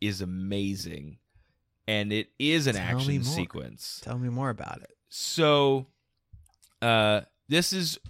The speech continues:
Speaker 1: uh, before we really know what Snow Crash is, is up to,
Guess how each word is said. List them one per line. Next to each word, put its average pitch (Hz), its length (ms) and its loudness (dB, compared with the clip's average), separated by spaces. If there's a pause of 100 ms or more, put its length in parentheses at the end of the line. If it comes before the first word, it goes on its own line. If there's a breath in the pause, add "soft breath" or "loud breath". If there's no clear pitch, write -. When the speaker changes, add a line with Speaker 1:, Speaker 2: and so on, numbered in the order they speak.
(120)
Speaker 1:
uh, 123 140 6
before 196 640 0
we 185 140 2
really 147 300 4
know 131 240 4
what 127 160 2
Snow 113 280 -4
Crash 110 400 -2
is, 110 320 -6
is 104 260 -4 (100)
up 107 260 -2
to, 95 460 -4